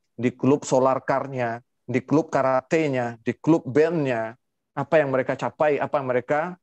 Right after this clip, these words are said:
akan raih nantinya, itu untuk mengisi kehidupan kegiatan bermahasiswa kami. Ya, jika ospeknya seperti itu, saya mendukung.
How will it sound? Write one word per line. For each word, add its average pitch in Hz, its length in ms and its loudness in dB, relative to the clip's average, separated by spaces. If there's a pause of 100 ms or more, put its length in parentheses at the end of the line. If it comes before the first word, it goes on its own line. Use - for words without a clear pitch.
(140)
akan 147 320 -6
raih 143 320 2
nantinya, 135 720 -2 (320)
itu 165 480 0 (320)
untuk 139 320 -6
mengisi 135 480 0
kehidupan 139 720 -4
kegiatan 123 560 0
bermahasiswa 113 960 -2
kami. 113 400 -6 (540)
Ya, 107 320 -4
jika 131 240 4
ospeknya 170 320 0
seperti 170 400 -2
itu, 110 320 0 (240)
saya - 240 -6
mendukung. 123 480 -4